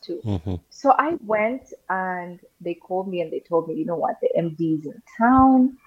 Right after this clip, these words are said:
Speaker 1: so go and meet with him." And it was a couple of us. So I was the last in line and we, we got to have some time.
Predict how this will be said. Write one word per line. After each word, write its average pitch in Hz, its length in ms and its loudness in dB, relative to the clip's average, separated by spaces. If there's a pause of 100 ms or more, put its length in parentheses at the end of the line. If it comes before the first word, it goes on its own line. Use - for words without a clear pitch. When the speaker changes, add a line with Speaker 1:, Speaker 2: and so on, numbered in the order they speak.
(320)
Speaker 1:
so - 240 0
go 165 320 8
and 156 180 4
meet 170 220 2
with 160 200 2
him." 220 400 6 (480)
And 160 180 -4
it - 100 -8 (100)
was 160 140 -6
a 165 60 -4
couple 175 380 0
of 156 120 4
us. 202 200 8 (440)
So - 160 2
I 247 100 10
was 254 200 4
the 208 100 -2
last 202 340 -4 (440)
in 180 220 -18
line 196 380 -10 (380)
and 160 280 -14 (180)
we, 156 200 -16
we 160 200 -20
got 170 240 -8
to - 160 -20
have 156 160 -10
some - 240 -20 (140)
time. 196 320 -12